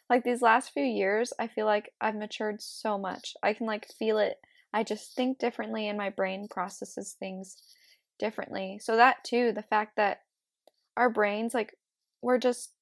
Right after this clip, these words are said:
we can't handle certain things. We're still developing, and then we have to go through that.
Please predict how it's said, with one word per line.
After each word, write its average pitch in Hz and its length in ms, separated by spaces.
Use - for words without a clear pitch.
we 240 80
can't - 280
handle 220 340
certain 220 320
things. 220 260
We're 214 100
still 214 300
developing, 208 640
and 214 80
then 208 80
we 196 100
have 202 100
to - 80
go 190 180
through 190 240
that. 196 260